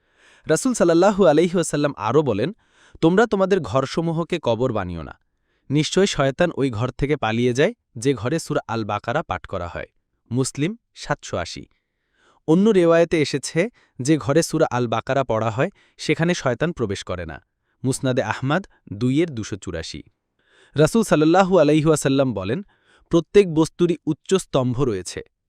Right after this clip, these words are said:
কুরআনের সুউচ্চ শৃঙ্গ হল সূরা আল বাকারা।" তিরমিজি দুহাজার আটশো আটাত্তর, মুস্তাদরাকে হাকিম দুইয়ের দুশো ঊনষাট। চার, রাসূল সাল্লাল্লাহু আলাইহি ওয়াসাল্লাম হুনাইনের যুদ্ধের দিন সাহাবায়ে কেরামকে ডাকার সময় বলেছিলেন,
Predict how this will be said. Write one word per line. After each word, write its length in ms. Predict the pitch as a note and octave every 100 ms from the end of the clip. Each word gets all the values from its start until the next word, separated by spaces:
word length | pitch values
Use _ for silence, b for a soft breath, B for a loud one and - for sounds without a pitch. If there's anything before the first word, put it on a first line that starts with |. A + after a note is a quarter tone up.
| _ -
কুরআনের 320 | C#3 C#3 E3
সুউচ্চ 520 | - D#3+ D3 C3+ -
শৃঙ্গ 360 | C#3+ - C3 C3
হল 360 | C3+ D3+ F3+ C#4 _
সূরা 320 | - D3 C#3
আল 180 | - G2+
বাকারা।" 380 | F2+ F2 E2 - _ _ _ _ _
তিরমিজি 400 | D3 C#3 C#3 C3+
দুহাজার 400 | A#2 A#2 A#2 B2
আটশো 320 | G#2 G2+ -
আটাত্তর, 400 | G2 - - D#3+ - _ _ _ B2+
মুস্তাদরাকে 560 | C#3 D3+ C3+ C3+ -
হাকিম 460 | G#2+ A2+ - D#3 A3+ _ A#2+
দুইয়ের 320 | A#2 C#3 D#3+
দুশো 260 | A2+ - A2
ঊনষাট। 460 | F2+ - C2 - _ _ b b b b b
চার, 260 | - F3 D3 G#3 b b b
রাসূল 300 | - D#3+ A#3
সাল্লাল্লাহু 540 | A3 F3 E3 F3+ G3+ F3
আলাইহি 300 | D3+ D#3+ F3
ওয়াসাল্লাম 460 | D#3 - D#3+ E3
হুনাইনের 440 | C3+ C3+ C3 C#3 C3+
যুদ্ধের 420 | A#2+ G#2 A2+ G#2
দিন 200 | A2+ E3
সাহাবায়ে 460 | - B2+ B2+ C3 C3
কেরামকে 400 | A#2+ A#2 A#2+ A2+
ডাকার 280 | G2 B2
সময় 260 | D#3 C#3 C3
বলেছিলেন, 580 | G2+ G#2 G2+ A#2+ G#2+